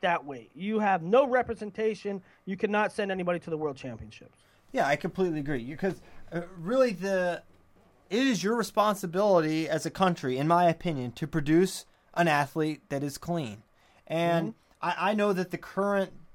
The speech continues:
Speaker 2: bylaws or whatever within U W W, they allow you to send another guy.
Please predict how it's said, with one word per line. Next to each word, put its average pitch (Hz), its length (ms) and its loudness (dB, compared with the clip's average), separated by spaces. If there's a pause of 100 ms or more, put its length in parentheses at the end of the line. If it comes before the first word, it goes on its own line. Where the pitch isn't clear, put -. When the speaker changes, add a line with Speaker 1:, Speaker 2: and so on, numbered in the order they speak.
(180)
Speaker 2:
bylaws 170 520 6
or 151 60 -2
whatever 151 400 -2
within 147 320 -8
U 147 100 -4
W 143 260 -2
W, 135 520 0 (400)
they 180 140 4
allow 180 320 6
you 185 180 4
to 160 100 0
send 165 360 -2
another 143 360 0
guy. 110 440 -4